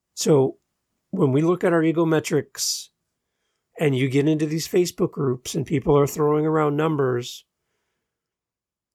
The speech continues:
I want you to take a step back and go, "What matters to me right now for my show? What is my goal? What's my target?"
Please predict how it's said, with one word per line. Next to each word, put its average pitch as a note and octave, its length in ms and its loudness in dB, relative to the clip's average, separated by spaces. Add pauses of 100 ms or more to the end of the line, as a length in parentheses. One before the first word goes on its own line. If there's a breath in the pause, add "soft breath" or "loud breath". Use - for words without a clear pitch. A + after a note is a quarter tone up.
(380)
I D#3 60 -6
want C#3+ 160 4
you G3 60 4
to C#4+ 80 -6
take B3+ 200 -4
a A#3 60 0
step - 500 2
back F#3 300 0
and D#3+ 120 0
go, C#3 120 4
"What C3 400 0
matters G3 500 -2
to F3 140 -4
me C3 480 0 (380)
right D3 360 0
now B2+ 360 -6 (720)
for F3 300 0
my D#3 200 2
show? C3 260 -2
What C3 260 0
is G3+ 180 -2
my G#3 140 0
goal? D#3+ 240 2
What's D3 280 -4
my F#3 120 -2
target?" E3 520 -10